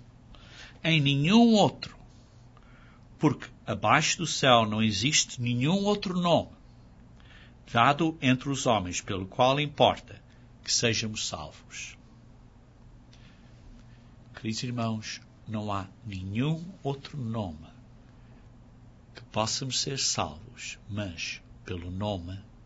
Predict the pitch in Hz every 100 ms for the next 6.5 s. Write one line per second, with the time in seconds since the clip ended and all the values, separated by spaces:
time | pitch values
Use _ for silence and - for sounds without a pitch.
0 | - - - 95 - - 104 95 92 -
1 | - - - - - - - - - -
2 | - - - - - - - - - -
3 | - - - - - - - - - 170
4 | 127 - - - - - - - - 156
5 | 147 226 247 - - 175 185 185 147 139
6 | - 214 147 92